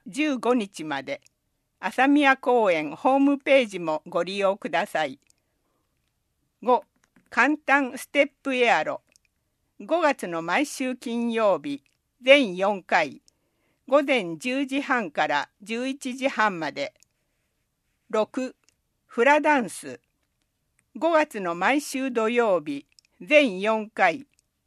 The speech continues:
午前十時半から十一時半まで。七、エイベックスダンス、ボックス。六月十二日を除く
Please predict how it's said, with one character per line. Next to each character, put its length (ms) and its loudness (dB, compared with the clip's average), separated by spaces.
午 160 2
前 320 0
十 300 -4
時 160 -4
半 320 -2
か 180 -2
ら 220 -2
十 260 -4
一 280 -2
時 100 -2
半 320 0
ま 140 -6
で。 180 -12
七、 380 2
エ 180 4
イ 60 2
ベ 140 0
ッ 60 -4
ク 120 -6
ス 200 -6
ダ 180 4
ン 80 -6
ス、 300 -12
ボ 160 0
ッ 40 -10
ク 120 -8
ス。 340 -8
六 280 -2
月 300 2
十 320 0
二 180 4
日 360 0
を 100 2
除 360 -2
く 260 -10